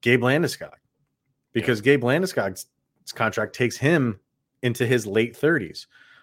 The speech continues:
Speaker 1: but his no movement clause and no trade clause are for the beginning, for the first four years of that. The end of that, you can move him around. You do the same thing with Kadri. Fine, you have him for seven years, which takes him to thirty-eight, thirty-nine years old.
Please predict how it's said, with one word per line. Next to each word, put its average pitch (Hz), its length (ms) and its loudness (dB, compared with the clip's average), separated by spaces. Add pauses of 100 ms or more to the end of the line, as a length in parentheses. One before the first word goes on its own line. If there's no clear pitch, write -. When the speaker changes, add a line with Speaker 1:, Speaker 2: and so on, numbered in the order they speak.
(120)
Speaker 1:
but 110 260 0
his 110 360 -2
no 120 260 2
movement 135 420 0
clause 107 200 -2
and 113 80 -4
no 113 60 -2
trade 131 280 -2
clause 107 300 -2
are 104 120 -4
for - 180 -6
the 107 120 -2
beginning, 117 580 -2
for - 140 -8
the 95 100 -6
first - 420 -4
four 120 420 -2
years 135 300 0
of 92 100 -4
that. 78 220 -14 (520)
The 110 180 0
end 156 160 4
of 135 120 0
that, 101 320 -2 (680)
you 113 120 -2
can 117 160 -2
move 104 180 0
him 117 120 0
around. 123 400 -2
You 110 120 -4
do 123 180 0
the 123 100 4
same 117 340 0
thing 123 200 0
with 123 160 -2
Kadri. 127 480 -4 (240)
Fine, 147 400 -2
you 101 100 2
have 120 180 2
him 127 80 -2
for 120 120 -8
seven 123 300 0
years, 131 140 -2
which 104 160 -8
takes 127 220 -2
him 120 120 -2
to 104 120 0
thirty-eight, 131 640 2
thirty-nine 127 640 0
years 117 180 -2
old. 123 380 2